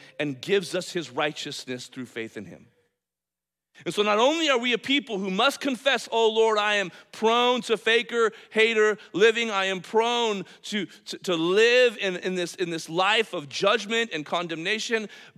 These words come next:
but we also are a people that don't just confess sin, we also confess faith. They go hand in hand.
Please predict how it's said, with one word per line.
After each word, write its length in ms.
but 420
we 140
also 640
are 200
a 40
people 380
that 180
don't 180
just 220
confess 500
sin, 540
we 140
also 320
confess 600
faith. 580
They 80
go 140
hand 280
in 100
hand. 340